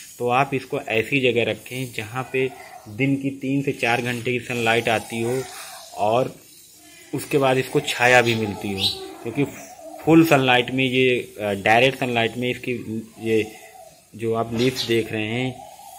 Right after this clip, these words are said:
सुई के आकार की, ये ख़राब हो सकती है, बर्न हो सकती है। तो हमने इनको ऐसी जगह रखा जहाँ morning की तीन से चार घंटे की early morning की sunlight मिलती है, उसके बाद इनको जो है सारा दिन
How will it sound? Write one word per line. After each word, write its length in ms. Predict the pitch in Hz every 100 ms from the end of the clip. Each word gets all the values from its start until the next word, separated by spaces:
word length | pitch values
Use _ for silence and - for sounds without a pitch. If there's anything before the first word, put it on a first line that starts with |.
| - -
सुई 180 | 131 127
के 160 | 123 120
आकार 320 | 107 110 110
की, 120 | 127
ये 180 | 131 147
ख़राब 380 | 147 123 127 131
हो 120 | 120
सकती 280 | 117 - 123
है, 100 | 113
बर्न 220 | 131 135
हो 120 | 127
सकती 280 | 117 98 123
है। 60 | 123
तो 100 | 131
हमने 360 | 120 127 135
इनको 280 | 135 - 131
ऐसी 360 | - 123 117 135
जगह 220 | 120 113
रखा 360 | 110 - 135
जहाँ 260 | 123 120 127
morning 500 | 131 120 117 123 127
की 140 | 135 131 - - - -
तीन 200 | 127 135
से 120 | 135
चार 260 | - 120 120
घंटे 280 | 120 117 123
की 180 | 131 -
early 280 | 113 117 131
morning 400 | 127 117 113 120
की 100 | 120
sunlight 480 | 117 117 113 113 120
मिलती 280 | 113 107 117
है, 60 | 123
उसके 260 | 117 -
बाद 220 | 113 117 - - - - -
इनको 320 | 113 110 127
जो 180 | 117 113
है 100 | 120
सारा 300 | 120 113 113
दिन 320 | 120 123